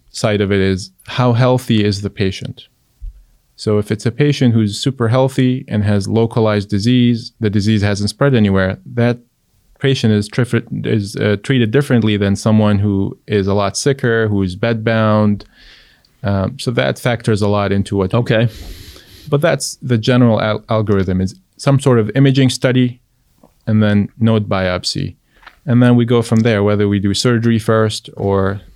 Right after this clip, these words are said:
Speaker 1: uh, systemic therapy first, like chemotherapy.
Speaker 2: Okay. So obviously at,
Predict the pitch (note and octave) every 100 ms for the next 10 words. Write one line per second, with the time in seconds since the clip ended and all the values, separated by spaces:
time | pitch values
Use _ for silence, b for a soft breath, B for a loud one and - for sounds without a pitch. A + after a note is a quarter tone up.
0 | - G2 F#2 F#2 F#2 - _ _ - G2+
1 | - A#2 A2+ G#2 G#2+ F#2+ G2 G2 - F2+
2 | - - - G#2 F#2+ F#2+ F#2+ G2+ - -
3 | _ _ - C#3+ C#3 G2+ G#2 - B B
4 | B B - A#2+ A#2 C#3 C3+ C3 C3 B2
5 | A2+